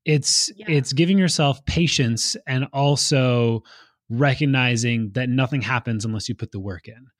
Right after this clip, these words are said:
Speaker 2: Absolutely.
Speaker 1: And, uh, and it's this pull. It's a pull of both ends of the spectrum, but, um, but it's so important. Like, it's,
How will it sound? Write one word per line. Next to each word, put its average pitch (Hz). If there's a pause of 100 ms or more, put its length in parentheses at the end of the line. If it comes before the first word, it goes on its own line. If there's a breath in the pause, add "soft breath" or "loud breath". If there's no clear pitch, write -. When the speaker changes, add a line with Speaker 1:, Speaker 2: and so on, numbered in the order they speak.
(500 soft breath)
Speaker 2:
Absolutely. 139
Speaker 1:
And, 135
uh, 127 (520)
and 175
it's 170
this 180
pull. 185
It's 113
a 160
pull 208
of 151
both 165 (140)
ends 147 (100)
of 139
the 127
spectrum, 135
but, 127 (160)
um, 117 (160)
but 131
it's 165
so 175
important. 143
Like, 123
it's, 143